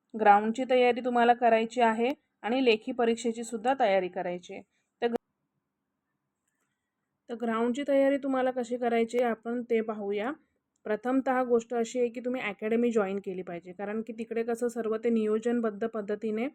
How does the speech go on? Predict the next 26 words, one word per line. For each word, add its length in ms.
तुमच्याकडून 500
ती 180
तयारी 300
करून 360
घेतली 340
जाते. 280
पण 200
समजा 380
तुम्हाला 480
इनिशियली 520
नाही 300
लावायचं 460
आहे 220
अकॅडमी, 500
तर 60
तुम्ही 300
तुमच्या 280
पद्धतीने, 600
अ, 240
त्याची 300
तयारी 280
करायला 340
सुरू 240
करू 220
शकता. 380
सुरुवात 320